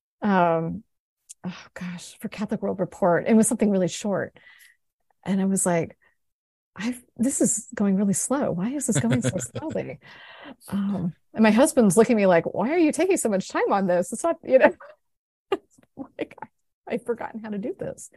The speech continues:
Speaker 2: Yeah.
Speaker 1: Anyway.
Speaker 2: Re-, really different. And, you know, and every time I see Rosanna say, like, "Oh, I went on, you know, today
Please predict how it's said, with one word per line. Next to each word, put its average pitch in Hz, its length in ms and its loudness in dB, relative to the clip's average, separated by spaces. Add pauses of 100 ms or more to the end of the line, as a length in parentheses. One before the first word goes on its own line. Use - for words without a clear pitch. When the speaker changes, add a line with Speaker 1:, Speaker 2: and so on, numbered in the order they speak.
(680)
Speaker 2:
Yeah. 90 180 -12 (240)
Speaker 1:
Anyway. 123 260 0
Speaker 2:
Re-, - 100 -14
really 139 400 0
different. 117 440 -6 (400)
And, 147 240 0
you 151 140 -4
know, 147 140 2
and 135 220 -6
every 156 180 -2
time 156 180 -4
I 139 40 -2
see 127 380 -2
Rosanna 110 440 -2
say, 101 260 -4
like, 92 200 -6
"Oh, 135 40 -6
I 131 80 -4
went 127 200 -2
on, 107 140 -2
you - 500 -14
know, 117 60 -4
today 127 440 -4